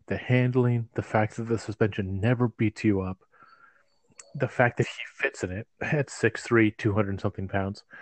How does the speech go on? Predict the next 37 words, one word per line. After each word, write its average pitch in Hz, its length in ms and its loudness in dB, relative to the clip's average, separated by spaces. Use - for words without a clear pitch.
He - 100 -4
said 147 220 -2
it's, 135 200 -8
it's, - 300 -4
the 139 140 0
whole 156 260 -4
car 117 300 -2
is 135 160 0
magic. 170 540 0
The 123 80 6
other 170 140 6
cars 175 240 4
are 147 60 4
great, 156 260 0
and 135 140 4
the 120 60 0
speed - 340 0
is 127 80 2
unreal. 127 360 6
If 107 100 -4
you've - 160 -12
never 139 60 2
been 123 160 4
in 104 140 0
a 101 80 0
McLaren 180 260 0
before, 92 340 -4
the 107 100 -2
speed 98 400 -4
is 92 180 -6
unreal. 120 460 -2
But 110 140 -2
the 95 80 -4
seven 123 480 -2
twenty 98 300 -8
is - 220 -18
magic. - 420 -14